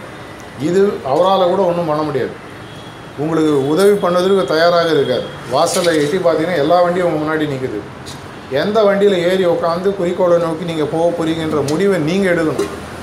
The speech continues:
அந்த முடிவை எடுத்ததுக்கு அப்புறம் அந்த எரிபொருள் எதுன்றதை நீங்க எடுக்கணும். அந்த எரிபொருளுக்கான வசதிகள் இன்னைக்கு மாறுவதற்கு நிறைய வாய்ப்புகளை நம்மளுக்கு கொடுத்துருக்காரு. இந்த ஹார்ட்ஃபுல்னஸ் மூவ்மெண்ட்ன்றது ஒரு காலத்துல வந்து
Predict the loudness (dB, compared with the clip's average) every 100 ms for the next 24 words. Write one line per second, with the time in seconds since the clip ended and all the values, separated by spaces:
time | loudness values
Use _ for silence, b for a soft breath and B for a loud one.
0 | -12 -12 -12 -12 -10 -10 -10 -8 -4 -2
1 | 0 4 4 4 2 2 4 2 2 2
2 | 2 2 0 2 2 2 2 2 0 0
3 | 0 0 0 0 0 0 -4 -10 -14 -14
4 | -8 -2 0 0 2 4 4 2 2 2
5 | 2 0 0 0 0 0 2 2 0 -2
6 | -2 0 2 2 2 0 0 -2 -4 -10
7 | -16 -16 -16 -16 -6 0 2 4 4 2
8 | 0 -2 -2 -2 -2 -2 -2 0 -2 -4
9 | -8 -14 -14 -14 -14 -14 -6 0 0 0
10 | -4 -2 -2 -2 -2 -2 -2 -2 -2 2
11 | 2 2 2 2 2 2 2 0 0 0